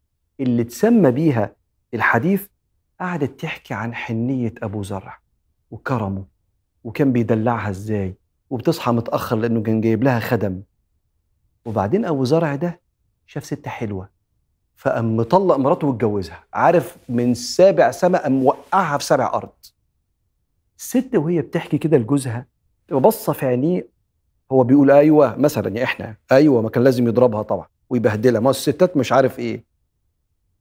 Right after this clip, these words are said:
أو يقول: "يا ده الحنين ده والله جميل، والله يا الرجالة الحنينين دول طيبين والله، يعني يا ريت الواحد يبقى كده". الست وهي بتحكي لجوزها المشاكل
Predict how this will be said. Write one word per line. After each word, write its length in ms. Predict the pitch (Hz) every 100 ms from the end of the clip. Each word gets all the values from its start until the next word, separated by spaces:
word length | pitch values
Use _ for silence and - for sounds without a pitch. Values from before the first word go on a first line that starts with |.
| -
أو 120 | 135
يقول: 320 | 127 - 123 110
"يا 280 | 113 113
ده 120 | 107 107
الحنين 540 | - 107 113 110 95
ده 100 | 107
والله 340 | 95 107 104
جميل، 400 | 95 95 101 95 _ _ _ _ _
والله 220 | 101 107 123
يا 300 | 107 101 - _ -
الرجالة 380 | 113 110 110 131
الحنينين 560 | 113 - 107 110 123 123
دول 160 | 127 117
طيبين 440 | 117 101 104 131
والله، 400 | 107 113 120 110 _ _ _
يعني 180 | 107 107
يا 40 | 117
ريت 180 | 165 131
الواحد 260 | 131 113
يبقى 180 | 113 113
كده". 260 | 123 104 - _ _ _ -
الست 400 | - 190 196 139
وهي 100 | 110
بتحكي 320 | - - 120
لجوزها 280 | 131 156 123
المشاكل 460 | 110 110 185 180